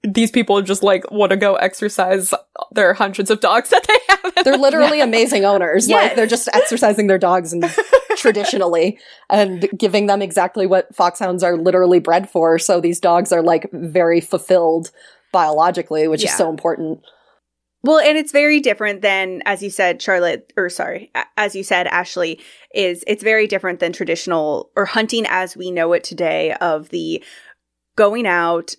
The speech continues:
Speaker 3: someone, you know, shoots a, s-, a bird and then the lab goes and fetches it and there you go,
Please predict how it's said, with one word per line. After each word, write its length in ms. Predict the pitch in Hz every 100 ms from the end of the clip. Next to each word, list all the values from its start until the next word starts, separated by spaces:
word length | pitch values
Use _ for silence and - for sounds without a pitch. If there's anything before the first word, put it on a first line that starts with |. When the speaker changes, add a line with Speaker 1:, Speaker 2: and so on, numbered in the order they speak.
| -
Speaker 3:
someone, 500 | - - 175 175 180 165
you 100 | 180
know, 240 | 160 160 -
shoots 760 | - - 220 202 - - - - _ _ _ _
a, 60 | -
s-, 200 | - - -
a 60 | 202
bird 440 | 180 175 170 170
and 240 | 170 - 165
then 140 | 156
the 80 | 160
lab 480 | 180 190 180 180 175
goes 240 | 165 165
and 180 | 170 175
fetches 400 | - 185 180 151
it 340 | 156 156 165 -
and 720 | 175 165 160 156 151 - - -
there 200 | 165 160
you 100 | 160
go, 200 | 113